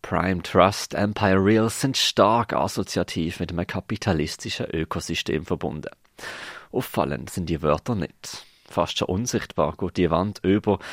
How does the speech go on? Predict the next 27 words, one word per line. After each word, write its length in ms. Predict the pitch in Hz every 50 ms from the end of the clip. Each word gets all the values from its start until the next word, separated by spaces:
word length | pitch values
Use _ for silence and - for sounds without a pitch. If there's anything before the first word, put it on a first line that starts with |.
| - - - -
in 140 | - 135
die 80 | - -
Umwelt, 760 | - 170 160 165 160 165 - 65 - - - - - - - - _ _ _ _ _ _
über 420 | - 85 87 101 - - - - - - -
in 120 | - - -
die 80 | -
Baustelle 540 | - - - 87 98 - - - - 73 -
nebendran, 680 | - 67 - - - - - - - - - - - - _ _ _ _ -
über 400 | 85 87 95 104 - - - - - - - - - -
ins 280 | - 92 87 - - -
Grau 340 | - 80 78 - - 73 71
von 200 | - - - -
der 60 | -
Strasse. 680 | - - - - - 73 64 65 - - - - - - _ _ _ _ -
Ist 220 | - 131 - -
dezent 540 | 139 127 - - 127 120 127 151 156 143 -
und 100 | 101 87
etwa 320 | 113 113 - - - 80
so 160 | 107 - -
unsichtbar 640 | - 101 117 120 - - - - - 95 87 85 82
wie 60 | 87
das 100 | 98 -
abstrakte 560 | - - - - - - 76 - - - -
Konzept 500 | - - 90 82 82 92 80 - - -
vom 140 | - 90 87
Kapitalismus 840 | - - 87 - - - - 85 80 85 - - - 85 90 - -
selber. 440 | - - 87 101 101 - - -